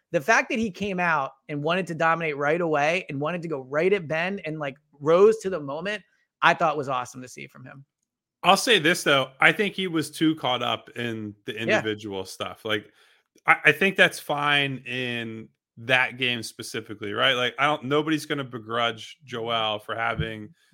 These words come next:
Speaker 2: that's a subpar game by his standards, and, you know, having some goofy misses or turnovers or whatever, because he's, he's trying a little too hard to prove he can go right through Ben or whatever it is.
Speaker 1: Mm-hmm.
Speaker 2: Like,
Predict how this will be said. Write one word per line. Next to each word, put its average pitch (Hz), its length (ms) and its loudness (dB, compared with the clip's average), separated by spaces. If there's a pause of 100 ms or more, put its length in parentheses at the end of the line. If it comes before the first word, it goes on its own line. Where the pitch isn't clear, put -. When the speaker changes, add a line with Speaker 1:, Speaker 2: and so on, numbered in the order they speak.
Speaker 2:
that's 180 200 2
a 170 40 -4
subpar 147 680 0
game 127 300 -4
by 120 120 0
his 117 240 -6
standards, 110 880 -8
and, 107 460 -10 (340)
you 117 80 -4
know, 113 40 -2
having 135 300 0
some 120 260 -10
goofy 120 800 -8
misses 117 520 -10
or 101 60 -12
turnovers 113 640 -8
or 113 40 -6
whatever, 107 320 -6
because 107 400 -8
he's, 107 260 -10 (440)
he's 123 220 -10 (240)
trying 185 240 2
a 165 60 2
little 160 180 2
too 151 280 0
hard 120 360 0
to 117 80 -10
prove 120 460 -6
he 117 140 -8
can 110 380 -10 (260)
go 123 180 -2
right 117 340 -2
through 113 160 -8
Ben 104 420 -6
or 98 80 -12
whatever 104 380 -8
it 98 60 -8
is. 165 220 -4
Speaker 1:
Mm-hmm. 160 80 -10
Speaker 2:
Like, - 80 -16